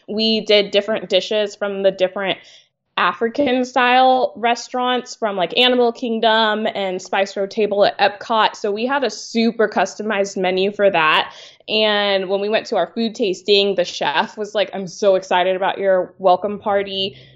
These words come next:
menu." And then when we got there that night, all the Disney cast members who were working the event were like, "Your menu is so awesome."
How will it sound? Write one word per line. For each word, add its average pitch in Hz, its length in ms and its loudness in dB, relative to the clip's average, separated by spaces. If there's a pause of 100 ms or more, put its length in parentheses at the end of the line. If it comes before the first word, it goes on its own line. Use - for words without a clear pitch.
menu." 214 720 4
And 202 180 -2
then 190 100 0
when 190 100 0
we 175 80 -6
got 170 260 -2
there 214 200 0
that 202 240 -2
night, 196 280 -4
all 202 140 -2
the 190 80 -4
Disney 190 340 -8
cast - 340 -10
members 233 460 4
who 262 100 -2
were 240 120 6
working 247 340 2
the 254 80 6
event 240 320 4
were 226 140 2
like, 196 200 2
"Your 202 200 2
menu 185 320 0
is 190 140 0
so 180 200 4
awesome." 269 720 2